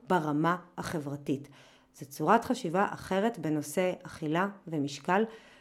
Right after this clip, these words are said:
שתסלול את הדרך לשחרור המאבק התמידי מהאוכל. כן,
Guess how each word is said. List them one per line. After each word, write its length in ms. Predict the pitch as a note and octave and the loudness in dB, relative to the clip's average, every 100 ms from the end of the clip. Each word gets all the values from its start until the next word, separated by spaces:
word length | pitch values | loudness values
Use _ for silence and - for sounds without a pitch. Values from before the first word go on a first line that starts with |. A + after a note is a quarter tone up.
| _ | _
שתסלול 880 | - - - - - F3+ F3 G3+ B3 B3 - | -10 -8 -6 -4 -2 2 8 8 8 4 -10
את 140 | - | -8
הדרך 540 | D3 D#3+ G3 A3 B3 - - - | 0 6 6 6 2 -4 -12 -6
לשחרור 760 | E3 - - - F3 G#3 A3 A3 | -6 -6 -6 -2 8 8 8 4
המאבק 640 | F3 F3 E3 C#3+ F#3 F#3+ - _ | 0 0 -2 2 2 2 -8 _
התמידי 540 | - - D#3+ C#3+ D#3+ D#3 - - | -16 -4 -4 0 0 -2 -12 -4
מהאוכל. 640 | D#3+ C#3 - G3 - E3 C3 - - _ _ _ - - _ _ _ | -2 -2 2 2 4 0 0 -4 -20 _ _ _ -20 -20 _ _ _
כן, 440 | - A3 A#3 B3 | 2 8 12 12